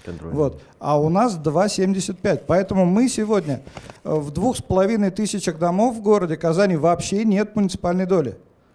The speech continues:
Speaker 2: Они полностью принадлежат гражданам, юридическим и физическим лицам. То есть там мы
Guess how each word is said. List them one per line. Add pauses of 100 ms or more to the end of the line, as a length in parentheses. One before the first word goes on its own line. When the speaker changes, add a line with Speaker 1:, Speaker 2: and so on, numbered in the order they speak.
(300)
Speaker 2:
Они
полностью
принадлежат
гражданам,
юридическим
и
физическим
лицам. (100)
То
есть
там
мы